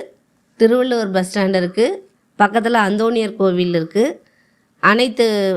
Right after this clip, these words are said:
பஸ் ஸ்டாப்புகளுக்கும் நடுவில் மனை அமைஞ்சிருக்கு. மனையின் அளவு முப்பதுக்கு அறுபது.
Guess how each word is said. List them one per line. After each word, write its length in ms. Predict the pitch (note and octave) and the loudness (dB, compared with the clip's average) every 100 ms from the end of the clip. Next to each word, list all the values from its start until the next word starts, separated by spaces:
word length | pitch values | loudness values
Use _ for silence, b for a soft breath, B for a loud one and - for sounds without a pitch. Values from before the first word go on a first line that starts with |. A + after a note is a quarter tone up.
| - | 0
பஸ் 220 | F#3+ G3 F#3+ | 0 0 2
ஸ்டாப்புகளுக்கும் 840 | B3+ A#3 A3+ G3 G3 F3+ G#3+ G3 | 2 2 -2 0 0 0 0 0
நடுவில் 520 | F#3+ F#3+ G#3+ G#3+ C#4 | 2 2 0 -2 -2
மனை 320 | E4+ G3 F#3+ G#3+ | 0 0 0 -2
அமைஞ்சிருக்கு. 640 | G3 F#3 F3+ F3 D#3+ F3+ A#3+ G4+ - _ _ _ _ _ b b b b b | -2 0 0 -2 -2 0 0 -2 -10 _ _ _ _ _ b b b b b
மனையின் 500 | G#3+ A3+ C4 C#4 B3 | 0 2 2 0 0
அளவு 400 | G#3 G3+ G3+ A#3+ D#4 | -2 -2 0 -2 0
முப்பதுக்கு 600 | A3 G#3 B3+ A3+ A3 A#3+ | -2 0 0 0 -2 -2
அறுபது. 640 | - F#3 G3 A3+ G3 E3+ | 0 0 0 0 -2 0